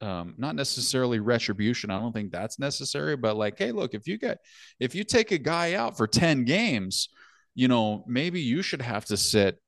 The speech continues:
a certain portion of time as well if the play was reckless or outside of the lines.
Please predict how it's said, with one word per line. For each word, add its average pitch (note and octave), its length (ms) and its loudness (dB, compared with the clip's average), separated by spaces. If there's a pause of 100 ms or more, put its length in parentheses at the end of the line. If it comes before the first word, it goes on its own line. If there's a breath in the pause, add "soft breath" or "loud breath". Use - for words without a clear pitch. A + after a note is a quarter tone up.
(140)
a G#2 160 2
certain G2+ 380 -2
portion G2 400 -2
of F2 100 -6
time F#2 300 -4
as F2 120 -8
well G#2 320 2
if - 60 -20
the G2 100 -6
play G2+ 200 -2
was F#2 180 -4
reckless F#2 560 -4
or D2+ 240 -10 (380 soft breath)
outside F#2 400 -2
of F2 60 -12
the F#2 80 -8
lines. F2+ 560 -6